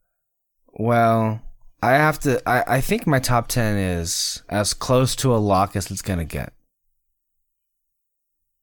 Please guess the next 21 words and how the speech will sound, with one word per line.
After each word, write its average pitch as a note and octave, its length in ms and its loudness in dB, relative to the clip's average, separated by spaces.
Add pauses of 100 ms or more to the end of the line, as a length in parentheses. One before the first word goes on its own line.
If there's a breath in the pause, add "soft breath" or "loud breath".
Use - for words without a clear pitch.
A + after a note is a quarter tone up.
(1300)
So, G#2 580 0
um, F#2 240 -2
and G#2+ 120 0
I'm F3 220 2
quite G3 280 2
happy G#3 300 0
with G#3+ 220 0
it. A3+ 160 0
I'm C#3 120 -2
quite E3 240 2
happy F#3+ 240 0
with F#3 140 0
the - 60 -14
films. G3 520 0 (920 loud breath)
Um, A#2 720 0
and - 140 -2
I B2 80 0
can't D#3+ 320 0
wait A3+ 600 -2
to D3 100 -4
discuss - 840 -2